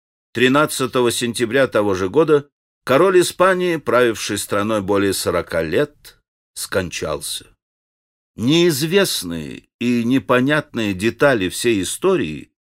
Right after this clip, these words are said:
связанные с Доном Карлосом и иноземной принцессой Изабеллой, продолжают вызывать многочисленные споры в кругу историков.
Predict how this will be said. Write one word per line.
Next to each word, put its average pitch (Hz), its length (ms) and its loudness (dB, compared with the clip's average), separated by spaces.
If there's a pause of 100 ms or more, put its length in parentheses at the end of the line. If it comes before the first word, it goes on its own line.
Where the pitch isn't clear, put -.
(120)
связанные 107 840 2 (100)
с 92 160 -8
Доном 104 320 2
Карлосом 120 840 -2 (280)
и 104 220 -4 (120)
иноземной 113 520 2
принцессой 101 640 0
Изабеллой, 151 680 2 (260)
продолжают 131 1000 2
вызывать 165 580 0 (220)
многочисленные 147 960 0
споры 147 460 2
в - 80 -14
кругу 92 380 -2
историков. - 760 -6